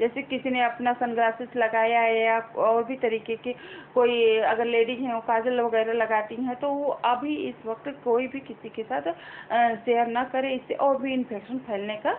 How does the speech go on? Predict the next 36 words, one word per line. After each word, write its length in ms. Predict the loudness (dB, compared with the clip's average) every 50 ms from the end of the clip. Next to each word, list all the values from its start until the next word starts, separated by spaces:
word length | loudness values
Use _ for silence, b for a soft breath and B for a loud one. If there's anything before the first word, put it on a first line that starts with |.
| -4 -2
डर 200 | 2 2 4 4
होता 300 | 2 0 -2 -2 -4 -4
है। 420 | -4 -2 -4 -6 -6 -8 -16 -20 -20 -20 -20 -20 -20 -20 -20 -20 -20 -20 -20 -20 -20 -20 -20 -18 -12 -6
यदि 320 | -4 -2 -2 0 0 2 2
आप, 160 | 2 0 0 -4 -8 B B B B B
अ, 400 | -2 0 2 4 4 4 4 2
content, 600 | 0 0 0 0 0 0 0 0 0 0 -2 -4 -4
अ, 360 | 0 2 4 4 4 4 2 0 0
contact 720 | 0 0 0 -2 -4 -6 -2 2 2 2 2 0 -4 -2
lenses 540 | 0 2 4 4 4 2 2 -2 -4 -4 -2
का 120 | -2 -2
प्रयोग 320 | 0 2 2 0 0 0 0
करते 260 | -2 -2 -2 -2 -4
हैं 100 | -4 -4
तो 120 | -4 -8
संक्रमण 560 | -6 -6 -6 -6 -6 -6 -4 -4 -2 -4 -4
की 140 | -6 -6 -4
अवधि 280 | -2 -2 -2 -2 -4 -6
तक 180 | -6 -6 -8 -6 -8
इनका 220 | -6 -2 -2 -2
प्रयोग 460 | -2 0 0 2 4 4 2 2 -2 B B B B B B B 2
रोक 220 | 4 4 4 4
दें 120 | 0 -4 -2
तथा 260 | 0 0 2 2 2
doctor 380 | 2 2 0 -2 -2 -4 -6
की 140 | -6 -6 -6
सलाह 240 | -4 -2 -2 -2 -2
के 120 | -2 -2
उपरांत 420 | -4 -4 -2 -2 0 -2 -2 -2 -4
ही 100 | -6 -4
contact 580 | -2 -2 -2 -2 -2 -4 -4 -6 -6 -6 -8
lenses 500 | -8 -6 -6 -6 -6 -6 -6 -6 -6 -8 -10 B B B B B B B
को 220 | 4 6 6 6 4
पुनः 420 | 0 -2 -2 -2 0 2 2 0
प्रयोग 420 | 0 0 2 4 4 4 4 2 0
करना 380 | 0 0 2 0 0 -2 -2